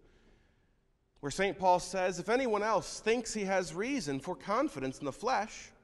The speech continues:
I have more. Circumcised on the eighth day of the people of Israel, of the tribe of Benjamin, a Hebrew of Hebrews, as to the law, a Pharisee, as to zeal, a persecutor of the church,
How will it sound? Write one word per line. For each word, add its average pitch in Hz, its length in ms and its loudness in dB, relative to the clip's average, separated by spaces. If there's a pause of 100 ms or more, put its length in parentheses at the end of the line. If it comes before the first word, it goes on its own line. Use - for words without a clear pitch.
(120)
I 262 140 4
have 208 160 4
more. 240 360 2 (880)
Circumcised 180 840 4
on 165 140 2
the 170 160 2
eighth 190 320 2
day 185 240 2
of 180 140 0
the 175 80 -2
people 220 380 -4
of 120 120 0
Israel, 120 500 -2 (240)
of 196 220 6
the 202 80 0
tribe 185 260 2
of 165 140 -4
Benjamin, 151 540 -2 (440)
a 151 80 2
Hebrew 143 560 2
of 131 100 0
Hebrews, 175 840 -2 (500)
as 139 180 0
to 170 60 -6
the 160 60 0
law, 156 480 8
a 156 60 -2
Pharisee, 156 720 2 (400)
as 151 160 2
to 165 120 -2
zeal, 147 520 -2 (100)
a - 80 -2
persecutor 175 760 2
of 175 120 2
the 156 60 -6
church, - 680 -4